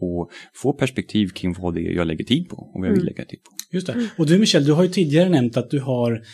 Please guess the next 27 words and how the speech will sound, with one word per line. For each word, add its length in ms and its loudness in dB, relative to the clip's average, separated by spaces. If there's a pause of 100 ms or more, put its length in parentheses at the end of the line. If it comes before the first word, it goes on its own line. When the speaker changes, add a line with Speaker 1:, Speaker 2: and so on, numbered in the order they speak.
(140)
Speaker 3:
dels 320 2
en 80 4
visualiseringstavla 1000 2
hemma, 280 0
men 160 2
även 180 4
Speaker 1:
Mm. 120 4
Speaker 3:
att 120 -4
ni 80 2
har, 300 -2 (440)
eh, 380 -2 (380)
en, 160 0 (260)
en 140 0
grej 180 2
bredvid 400 2
där, 120 -2
va? 120 -4
Där 140 -2
ni 80 2
berättar 360 -2
lite 220 -2
om 40 0
vilka 180 -2
problem 320 0
som 180 0
har 80 0
uppstått 420 -16